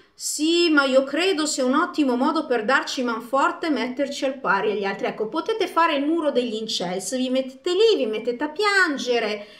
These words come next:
ecco, così trascorrete tutta la giornata a lagnarvi. Sono meritocratico e non sopporto le disuguaglianze di alcun genere.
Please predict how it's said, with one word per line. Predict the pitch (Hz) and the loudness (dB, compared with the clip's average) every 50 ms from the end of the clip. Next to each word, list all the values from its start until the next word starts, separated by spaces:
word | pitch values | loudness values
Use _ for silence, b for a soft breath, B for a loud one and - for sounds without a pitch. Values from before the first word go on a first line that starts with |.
| B B B B B | B B B B B
ecco, | - 247 233 247 240 - 311 302 | -6 -4 -4 -4 -4 -6 -4 2
così | 415 415 381 339 381 370 370 | 2 4 6 6 6 6 6
trascorrete | 359 320 302 - - - 302 285 277 277 277 294 269 | 2 0 -2 -2 -2 -2 2 4 4 4 2 0 -4
tutta | 269 269 262 - 262 | -6 -6 -2 0 2
la | 247 254 | 2 2
giornata | 240 247 254 247 240 240 240 226 233 233 | 2 2 0 0 2 2 0 0 0 0
a | 220 | 0
lagnarvi. | 226 220 226 240 233 233 226 233 233 233 233 240 247 247 247 247 247 - - - _ b b b b b b b b b b b b b | 0 0 0 0 0 4 4 4 4 2 2 0 0 0 0 -2 -4 -6 -12 -20 _ b b b b b b b b b b b b b
Sono | - - 294 302 294 285 | -6 -2 2 2 4 4
meritocratico | 262 247 247 247 247 247 254 247 - 277 294 349 381 - 403 381 - 302 | 4 2 2 2 0 0 -2 0 2 2 2 2 2 0 -4 -2 -2 -2
e | |
non | 247 233 240 | -2 -2 -2
sopporto | - 262 240 247 - 240 269 311 - - 381 | -2 -2 -2 -2 0 0 0 0 0 -2 -2
le | 320 247 247 | 0 0 0
disuguaglianze | 202 247 254 240 247 254 349 381 311 220 190 196 202 202 - - 214 | -2 -4 -4 -4 -6 -4 -2 -2 0 0 0 0 -2 -2 -4 -4 -2
di | 202 202 | -2 -2
alcun | 196 196 - 214 208 220 | -4 -6 -8 -10 -10 -10
genere. | 220 220 208 196 214 202 196 - - - - | -6 -4 -4 -4 -4 -4 -8 -12 -16 -20 -20